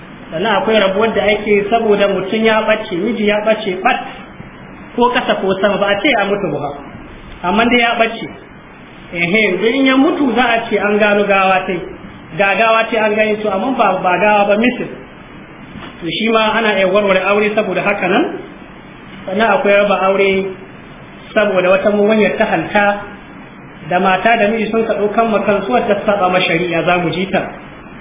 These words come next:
Sannan akwai, ana raba aure saboda tun asali an gina shi ba magina mai kyau ba, akwai illa wajen akadi, ko kuma akwai illa da ta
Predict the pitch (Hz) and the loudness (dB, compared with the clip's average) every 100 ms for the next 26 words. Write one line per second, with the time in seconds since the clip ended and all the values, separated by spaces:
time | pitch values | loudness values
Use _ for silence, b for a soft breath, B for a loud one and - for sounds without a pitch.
0 | - - - - 190 202 202 190 214 208 | -20 -20 -14 -4 0 2 2 2 2 2
1 | 196 - - 214 202 202 208 190 196 202 | 2 -4 -2 0 2 2 4 2 2 2
2 | 202 202 214 196 180 175 160 - - - | 2 2 0 2 0 0 0 -4 -12 -18
3 | - - - - 277 277 269 277 254 254 | -20 -20 -12 0 2 4 2 2 2 0
4 | 247 254 247 262 226 185 202 208 185 190 | 0 0 2 2 2 0 -2 0 0 2
5 | 214 220 226 208 170 - 165 180 269 - | 2 2 2 0 -4 -4 -2 0 0 -2
6 | - - - - - - 185 - 254 247 | -12 -18 -20 -20 -20 -8 -6 0 2 2
7 | 254 226 185 185 202 202 202 202 190 147 | 0 0 2 2 0 0 0 -2 -4 -8
8 | - - - - - - - - - 254 | -14 -20 -20 -20 -20 -20 -20 -18 -2 0
9 | 262 277 233 208 247 247 285 269 214 202 | 2 2 2 2 2 2 2 2 0 0